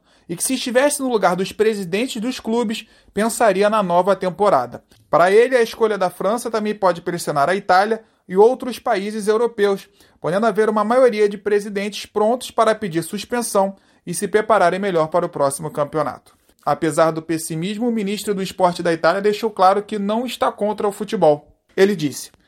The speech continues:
"Como ministro do esporte, eu seria um tolo em demonizar o futebol e a Série A, mas se a recuperação não for segura, seremos forçados a parar.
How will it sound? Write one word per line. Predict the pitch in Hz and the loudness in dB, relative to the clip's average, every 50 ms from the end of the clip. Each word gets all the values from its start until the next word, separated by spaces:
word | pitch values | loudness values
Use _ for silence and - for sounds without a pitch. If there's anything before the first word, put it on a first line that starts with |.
| _ _ _ _ _ | _ _ _ _ _
"Como | - 247 277 | 0 2 2
ministro | 277 262 262 269 254 - 269 | 0 0 -4 -4 -6 -6 -6
do | 254 262 | -6 -8
esporte, | 226 - - 240 240 254 247 262 | -8 -4 0 0 0 0 0 -4
eu | 254 240 | -6 -6
seria | - - 240 233 233 240 240 240 | -4 -4 -2 -2 0 0 0 0
um | - 240 254 | 0 -2 -4
tolo | 226 - - 233 240 262 262 240 190 165 | -4 -2 2 4 6 6 6 4 2 -2
em | 160 170 | -4 -4
demonizar | 175 190 190 202 208 202 190 170 175 165 - | -4 -4 -2 -2 -4 -4 -4 0 0 0 0
o | 175 | 0
futebol | - 202 190 - 190 170 180 180 202 214 | -4 -10 -12 -12 -4 0 2 4 4 4
e | 214 | 2
a | 214 214 | 2 0
Série | - - 208 214 226 214 | -2 -2 -4 -2 0 2
A, | 165 135 131 - _ _ _ _ _ _ | 2 2 0 -2 _ _ _ _ _ _
mas | 160 175 190 190 | -2 0 0 0
se | - 202 | 0 0
a | |
recuperação | 190 208 196 202 - - 214 196 185 180 - - 165 | 0 0 -2 -2 -2 -2 2 2 2 2 0 -2 -2
não | 170 180 185 | -2 -4 -6
for | 180 - 175 160 151 | -4 -4 -4 -4 -4
segura, | - 247 226 190 196 208 220 226 220 220 - _ _ _ | -6 -8 -6 -4 -2 0 2 2 0 -2 -6 _ _ _
seremos | - - 175 180 202 214 214 214 | -6 -2 0 0 0 0 -2 -6
forçados | - - 247 233 190 - - - 185 180 180 185 180 185 | -4 0 2 2 2 0 0 2 2 4 4 2 2 0
a | 185 | 0
parar. | 175 180 190 165 135 120 104 - - | 2 2 2 2 2 0 -4 -10 -18